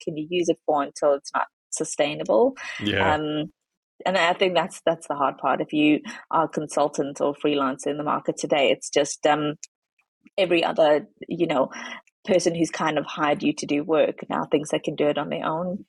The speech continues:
Speaker 1: using Chat G P T, and
Speaker 2: Yeah.
Speaker 1: that's
Speaker 2: Yeah.
Speaker 1: quite a scary part of it, yeah.
Speaker 2: Yeah, it's interesting, hey, 'cause I think, like, um,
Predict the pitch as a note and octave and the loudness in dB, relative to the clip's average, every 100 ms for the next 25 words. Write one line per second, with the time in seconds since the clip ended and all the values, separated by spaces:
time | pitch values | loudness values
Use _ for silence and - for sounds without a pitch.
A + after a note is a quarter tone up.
0 | _ G3 F3+ F3 D#3 D#3+ D3+ - C#3+ - | _ 2 2 2 -2 -2 0 -2 -2 -4
1 | E3+ A2 G2+ F#2+ - - - - - - | -2 0 0 0 -4 -10 -12 -14 -16 -16
2 | - A#2+ A2 G#2+ G#2+ - G3+ F#3 E3+ F#3+ | -12 0 2 4 2 0 2 2 2 0
3 | D#3 C#3+ D3+ D3 D#3+ C3+ C#3 E3 _ _ | 0 0 -4 -2 -2 -2 -4 -8 _ _
4 | _ _ _ B2+ C#3+ C3+ D#3 D#3 D3 A#2 | _ _ _ 0 2 4 2 4 2 2
5 | G2+ A#2 A2+ F#2 A2 A#2+ D3 C3+ B2 A2+ | 2 4 2 2 0 2 2 2 0 0
6 | B2 A2+ G#2 G2+ F#2+ | 0 2 -2 -2 -4